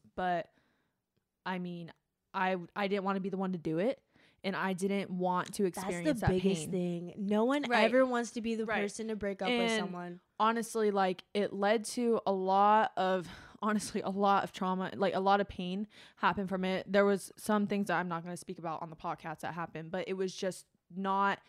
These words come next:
Speaker 2: It's just, like,
Speaker 1: healthy.
Speaker 2: one
Speaker 1: It,
Speaker 2: thing
Speaker 1: it,
Speaker 2: after
Speaker 1: yes,
Speaker 2: another
Speaker 1: it was not, it
Speaker 2: kept
Speaker 1: wa-, it was
Speaker 2: happening.
Speaker 1: not a healthy ending whatsoever. And, I mean,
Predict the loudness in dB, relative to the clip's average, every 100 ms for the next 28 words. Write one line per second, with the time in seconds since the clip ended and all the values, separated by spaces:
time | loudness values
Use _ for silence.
0 | _ _ 0 0 6 4 6 2 2 2
1 | 4 4 4 4 4 4 4 4 4 4
2 | 6 8 10 10 8 6 4 2 0 0
3 | 0 0 2 4 2 0 -4 -6 -8 -8
4 | -4 -4 -2 -2 -2 -4 -6 -6 -4 -2
5 | -4 -6 -14 -20 _ _ _ _ 2 2
6 | 2 0 -2 -4 -6